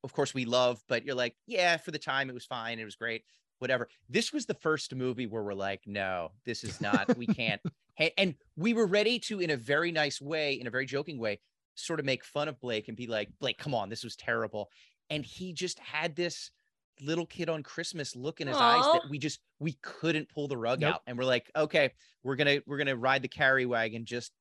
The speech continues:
Speaker 1: just one, one more sequel."
Speaker 2: And I
Speaker 1: and
Speaker 2: got
Speaker 1: that
Speaker 2: it.
Speaker 1: is
Speaker 2: By the end of it,
Speaker 1: that's
Speaker 2: I'm like, "I get it. I can
Speaker 1: Yep.
Speaker 2: understand why this movie is special to you and more." That's why I asked. First of all, we're gonna say the name of this movie, The Princess Bride. I will give a short description.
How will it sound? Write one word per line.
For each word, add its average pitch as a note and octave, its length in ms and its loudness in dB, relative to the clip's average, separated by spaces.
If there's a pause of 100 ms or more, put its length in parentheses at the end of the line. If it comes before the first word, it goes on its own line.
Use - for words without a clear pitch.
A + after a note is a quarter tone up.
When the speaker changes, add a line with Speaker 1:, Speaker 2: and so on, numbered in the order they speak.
Speaker 1:
just B2 220 -6
one, A#2 380 -6 (140)
one A#2+ 200 -8
more A2 160 -6
sequel." F#2 500 -12
Speaker 2:
And D3+ 120 -2
I C3+ 40 4
Speaker 1:
and C3+ 80 0
Speaker 2:
got D3 220 6
Speaker 1:
that B2 40 -2
Speaker 2:
it. A#2 40 -4
Speaker 1:
is - 100 -16
Speaker 2:
By C#3 140 2
the C#3+ 100 2
end D3+ 140 2
of D3 60 0
it, - 40 -2
Speaker 1:
that's C3 100 -2
Speaker 2:
I'm B2 100 -4
like, A#2+ 240 -6
"I B2 120 -2
get C3 240 -2
it. C#3 160 -4 (140)
I A#2+ 80 -4
can B2 100 -8
Speaker 1:
Yep. A#2+ 120 -4
Speaker 2:
understand C3 460 -4
why A#2+ 140 -4
this A#2 240 -6
movie A#2 340 -6 (880)
is A2+ 100 -8
special - 480 0
to - 160 -8
you C#3+ 120 2
and C#3 100 0
more." D3+ 160 0
That's F#3 280 2
why C#4 200 6
I F#3+ 60 10
asked. C#3+ 440 2
First D4+ 300 4
of G3 80 0
all, E3+ 160 6
we're G3+ 120 4
gonna G#3 180 0
say - 240 -2
the F3 100 0
name F#3 200 2
of F#3 60 0
this F3 160 -2
movie, F3 180 2
The E3 120 4
Princess A3+ 520 4
Bride. A3+ 540 4
I F3 120 2
will F3 100 -2
give D#3 180 -2
a D3 100 -4
short G#3+ 440 0
description. G3 800 0